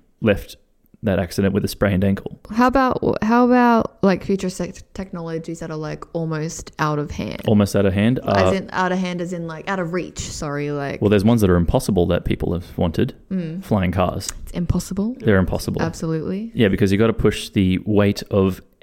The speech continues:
Speaker 1: air equal to or greater than the weight of your car down. And cars are, like, a ton heavy already. So you gotta push a ton of air down for you to go up. Have you been around helicopters?
Speaker 2: Yeah.
Speaker 1: They are loud, right?
Speaker 2: Yeah.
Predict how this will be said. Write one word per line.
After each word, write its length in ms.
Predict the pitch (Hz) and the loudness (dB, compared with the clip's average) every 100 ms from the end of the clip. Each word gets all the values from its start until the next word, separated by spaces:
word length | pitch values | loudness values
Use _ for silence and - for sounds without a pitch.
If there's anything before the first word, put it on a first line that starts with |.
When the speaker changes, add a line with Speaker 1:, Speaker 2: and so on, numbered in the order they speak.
| 110 | 2
Speaker 1:
air 420 | 98 85 95 127 - | 4 4 0 -2 -2
equal 240 | 107 107 | 0 0
to 160 | - 95 | 2 2
or 120 | 98 | 2
greater 340 | 92 95 98 | 4 2 2
than 160 | 92 90 | 2 2
the 80 | 87 | 2
weight 180 | 90 87 | 2 0
of 100 | 90 | -2
your 120 | 87 | -2
car 380 | - 92 92 92 | -2 -2 0 -2
down. 540 | 92 95 90 - - - | -2 0 -2 -6 -10 -8
And 220 | - 95 | -2 -2
cars 320 | - 110 104 95 | 0 2 2 2
are, 80 | |
like, 200 | 95 90 - | 2 0 -2
a 60 | |
ton 280 | - - 101 | -10 0 2
heavy 320 | 92 95 92 | 4 4 2
already. 520 | 90 80 92 85 - - _ _ _ _ _ | 2 0 0 -2 -8 -14 _ _ _ _ _
So 140 | - | 0
you 80 | 101 | 4
gotta 120 | 101 | 4
push 440 | 98 110 92 - - _ | 4 2 2 -2 -10 _
a 60 | 117 | -8
ton 520 | - 123 104 90 139 - _ _ _ - | -2 2 4 4 0 -4 _ _ _ -12
of 160 | - - | -8 -2
air 320 | 110 98 98 113 | 2 4 2 0
down 360 | 101 101 90 90 | 2 2 4 0
for 140 | - | 0
you 200 | 95 95 | 2 2
to 140 | 98 101 | 2 0
go 180 | 95 - | 0 0
up. 240 | 98 - - - _ | -4 -2 -6 -6 _
Have 200 | 123 107 | -2 2
you 100 | 123 | 2
been 160 | 185 185 | 4 4
around 220 | 160 117 | 4 2
helicopters? 720 | 101 95 - - - 185 - | 2 2 2 -2 0 -2 -4
Speaker 2:
Yeah. 380 | 190 196 180 160 175 | -6 -2 -2 -2 -2
Speaker 1:
They 200 | 95 - | 0 2
are 100 | 104 | 2
loud, 340 | 98 117 85 | 2 2 2
right? 200 | 85 117 | 0 0
Speaker 2:
Yeah. 380 | 190 170 165 160 | -2 -6 -6 -4